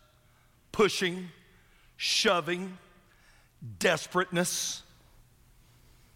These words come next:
But in the middle of it, he was present.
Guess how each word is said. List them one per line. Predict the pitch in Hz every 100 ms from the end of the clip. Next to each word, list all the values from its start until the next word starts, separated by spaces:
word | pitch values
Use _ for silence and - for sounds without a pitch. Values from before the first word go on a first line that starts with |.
| - - - - - - - 127
But | 123
in | 143
the |
middle | 170 185 160 131
of | 107
it, | 139 - - - - - - - - _ - - - - - - - - - - - - - -
he | 95
was | 85
present. | - 107 87